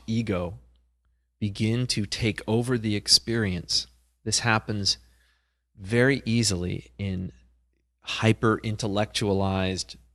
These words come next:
uh, practices where ego suddenly interprets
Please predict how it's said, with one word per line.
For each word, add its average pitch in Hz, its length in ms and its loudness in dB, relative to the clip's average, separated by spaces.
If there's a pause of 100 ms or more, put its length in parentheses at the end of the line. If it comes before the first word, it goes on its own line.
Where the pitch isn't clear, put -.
(200)
uh, 92 280 -6 (260)
practices - 800 -2 (1200)
where 92 500 -2 (560)
ego 101 600 0 (580)
suddenly 98 720 2 (760)
interprets - 1400 -2